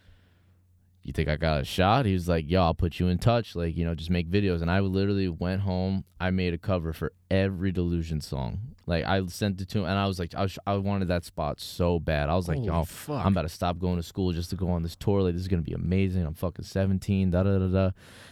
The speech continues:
Speaker 1: And, yeah, I remember I made a cover for every song, and, like, looking back on 'em, like,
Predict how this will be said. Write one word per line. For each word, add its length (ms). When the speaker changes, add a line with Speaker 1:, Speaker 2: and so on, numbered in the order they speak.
Speaker 1:
And, 560
yeah, 200
I 40
remember 280
I 120
made 260
a 60
cover 280
for 160
every 280
song, 420
and, 160
like, 140
looking 320
back 240
on 180
'em, 160
like, 180